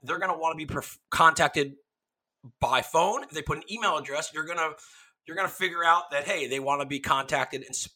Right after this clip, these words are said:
and, and communicated with, with an email. So if you have a synopsis of your features and benefits and bullet points,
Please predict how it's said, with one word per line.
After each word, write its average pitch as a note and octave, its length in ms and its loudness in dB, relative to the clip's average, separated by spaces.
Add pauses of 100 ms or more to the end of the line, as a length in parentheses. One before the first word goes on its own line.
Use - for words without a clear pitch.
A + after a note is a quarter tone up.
and, B2+ 380 -10 (100)
and A#2 140 -12
communicated C#3+ 560 -2
with, C3 300 -6
with C3 180 -6
an B2+ 80 -12 (120)
email. B3+ 360 -8 (480)
So F#3 260 -4
if F3 160 0
you C#4+ 140 -8
have D3 680 0 (280)
a - 40 -10
synopsis A#3 840 2 (280)
of D3+ 480 4 (760)
your C3+ 160 -4
features A3 380 -6
and A3 80 -10
benefits F3 400 -8
and C#3+ 100 -14
bullet C#3 240 -4
points, B2+ 440 -10